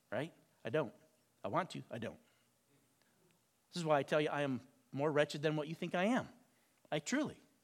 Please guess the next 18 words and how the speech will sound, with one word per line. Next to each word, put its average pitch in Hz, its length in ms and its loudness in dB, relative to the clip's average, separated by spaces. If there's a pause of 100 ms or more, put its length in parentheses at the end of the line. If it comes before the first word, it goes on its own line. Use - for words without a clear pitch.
(1400)
'Cause 196 140 4
I 214 40 8
sin, 277 320 4 (100)
I - 80 -2
fall. 269 420 10 (2500)
To 170 80 -4
resist 196 360 6
the 247 60 0
devil, 226 420 10 (260)
he's 277 340 10
the 277 60 8
one 269 140 12
that's 226 200 6
going 233 240 8
to 214 80 8
run. 180 420 10 (540)
But 226 140 10
resist. 254 760 8